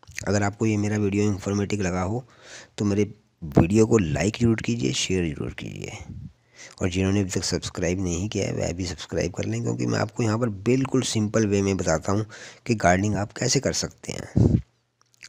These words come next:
अब ये बेकार के जितने भी प्रोडक्ट मार्केट में बिक रहे हैं, उन सबको छोड़ दीजिए, अवॉइड कर दीजिए, क्योंकि बाहर बिल्कुल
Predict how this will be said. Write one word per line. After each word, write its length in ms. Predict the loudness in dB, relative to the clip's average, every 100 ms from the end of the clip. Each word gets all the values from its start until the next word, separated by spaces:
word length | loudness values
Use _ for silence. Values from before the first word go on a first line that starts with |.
| -20 _ -20 -4
अब 160 | 0 4
ये 100 | 6
बेकार 420 | 6 6 4 4
के 140 | 0
जितने 340 | -2 -2 0 0
भी 340 | 2 0 -2 -8 _ _ _ _ _ _ -4
प्रोडक्ट 360 | 0 0 -2
मार्केट 360 | -2 -2 -2 -2
में 200 | -2 0
बिक 180 | -2 0
रहे 140 | 0
हैं, 100 | 0
उन 140 | 0 0
सबको 440 | -2 -4 -4 -6
छोड़ 360 | -6 -8 -4 -2
दीजिए, 340 | -4 -2 -2
अवॉइड 320 | 2 0 0
कर 160 | -2 -4
दीजिए, 440 | -2 -2 -4 -6 -10 -20 -20 -20 _
क्योंकि 220 | 0 4 4
बाहर 360 | 6 6 6
बिल्कुल 760 | 2 -2 0 2 0 4 6